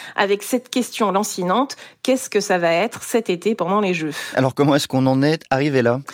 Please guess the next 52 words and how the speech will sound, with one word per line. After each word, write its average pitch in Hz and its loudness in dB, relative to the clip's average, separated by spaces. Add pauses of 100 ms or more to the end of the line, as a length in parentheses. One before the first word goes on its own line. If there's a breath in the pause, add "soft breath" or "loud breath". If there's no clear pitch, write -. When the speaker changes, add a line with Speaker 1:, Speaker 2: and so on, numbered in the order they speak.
(540 loud breath)
Speaker 1:
C'est 285 2
du 294 0
côté 330 2
des 262 0
bus 311 0
que - -2
tout 262 -2
a 262 2
commencé 233 0
à 269 2
se 233 -2
dérégler, 220 0 (380 loud breath)
avant 220 0
que 233 -4
l'onde 254 2
ne 214 2
se 214 -4
propage 240 0
à 202 0
l'ensemble 233 -2
du 208 -4
réseau. 175 -2
Pendant 233 2
la 202 0
crise 294 -6
du 269 -4
covid, 247 -2
la 202 0
R - 0
A 208 2
T 220 -6
P 220 -2
et 202 0
la 175 2
S 220 -4
N 262 0
C 208 -2
F 240 -8
ont 196 -6
suspendu 254 -4
le 254 -4
recrutement 233 -2
et, 269 0
euh, 190 2
la 202 0
formation. 202 -4 (480 loud breath)
En 165 0
raison 202 0
du 202 -4
recours 185 -2
au 170 0
télétravail, 190 -2